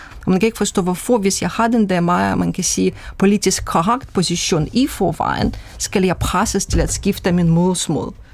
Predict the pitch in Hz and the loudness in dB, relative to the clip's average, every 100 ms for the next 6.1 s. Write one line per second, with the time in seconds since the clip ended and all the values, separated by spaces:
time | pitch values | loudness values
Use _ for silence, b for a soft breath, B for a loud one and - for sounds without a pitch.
0 | b - 175 165 - 185 175 190 165 165 | b 2 2 2 0 2 2 2 2 2
1 | 160 - - 170 - - 208 B B B | 2 2 4 2 0 -4 -6 B B B
2 | - 190 196 214 196 180 - 247 269 233 | -2 0 2 2 2 2 4 4 4 2
3 | 196 180 160 170 - 202 214 196 156 - | 0 0 0 -2 0 2 2 2 -6 -4
4 | - 190 233 208 - - - 104 - 175 | 0 2 2 2 -2 -4 -6 -6 -2 0
5 | - 190 214 165 - - - - - - | 4 6 6 4 -2 -6 -4 -2 -2 -4